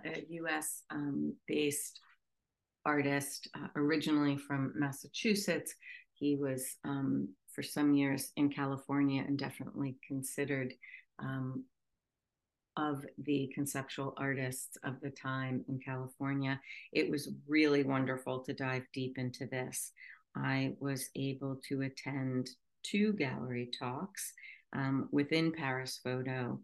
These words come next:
one at Gallery Luisati from California. And the, um, gallery talk was given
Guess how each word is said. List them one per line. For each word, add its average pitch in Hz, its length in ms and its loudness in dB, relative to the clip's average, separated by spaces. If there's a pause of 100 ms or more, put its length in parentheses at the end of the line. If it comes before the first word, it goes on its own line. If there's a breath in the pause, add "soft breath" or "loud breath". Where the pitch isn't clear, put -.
(340 soft breath)
one 147 420 6
at 147 220 -2
Gallery 135 720 0 (300)
Luisati 139 880 0 (300 loud breath)
from 151 360 6
California. 131 920 -2 (1200)
And 151 180 6
the, 139 300 4 (140)
um, 139 480 0 (720)
gallery 165 380 2
talk 143 380 -8
was 143 180 -6
given 151 580 0